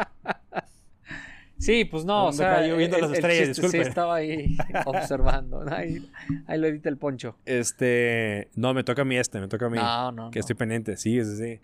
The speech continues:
Speaker 1: No,
Speaker 2: Este,
Speaker 1: nos debes uno.
Speaker 2: no, no, no, de, de, voy a ver dos con este, güey.
Speaker 1: <laughs>
Speaker 2: Este, ¿qué te iba a decir, güey?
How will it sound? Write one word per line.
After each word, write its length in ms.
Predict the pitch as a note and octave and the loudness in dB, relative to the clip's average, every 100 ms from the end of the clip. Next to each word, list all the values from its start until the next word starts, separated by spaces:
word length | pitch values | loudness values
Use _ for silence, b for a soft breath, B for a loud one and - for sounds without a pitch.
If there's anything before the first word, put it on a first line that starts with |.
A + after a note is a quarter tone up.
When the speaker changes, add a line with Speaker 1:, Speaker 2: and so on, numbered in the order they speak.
| - | -14
Speaker 1:
No, 340 | A2 A#2 C#3+ _ _ | -14 -14 -16 _ _
Speaker 2:
Este, 280 | G2+ G2 B2 | -10 -8 -4
Speaker 1:
nos 120 | B2+ | -2
debes 340 | B2 D3 D#3 D#3 | 0 0 -2 -6
uno. 300 | D3+ C3+ - | -10 -10 -10
Speaker 2:
no, 240 | G#2 G#2+ | -6 -4
no, 80 | A2+ | -4
no, 180 | A2+ - | -6 -6
de, 260 | G2 G#2+ - | -2 -2 -2
de, 180 | B2 A#2+ | -4 0
voy 180 | A#2+ C3 | 4 4
a 80 | |
ver 160 | C3 B2 | 4 2
dos 140 | B2+ | 0
con 120 | - A#2 | -2 -6
este, 260 | - G#2+ | -4 -4
güey. 120 | F#2+ - - - _ | -4 -8 -14 -18 _
Speaker 1:
<laughs> 400 | D#3 - - - | -20 -16 -16 -8
Speaker 2:
Este, 760 | A2 G2 - G#2+ G#2 G2+ F#2+ - _ _ | -6 -6 -4 -2 0 -2 -6 -12 _ _
¿qué 80 | A2 | -6
te 120 | B2 | -2
iba 60 | B2 | 0
a 20 | |
decir, 380 | A2+ B2 A2 G2 | 0 -2 -2 -2
güey? 280 | F#2 E2+ | -4 -8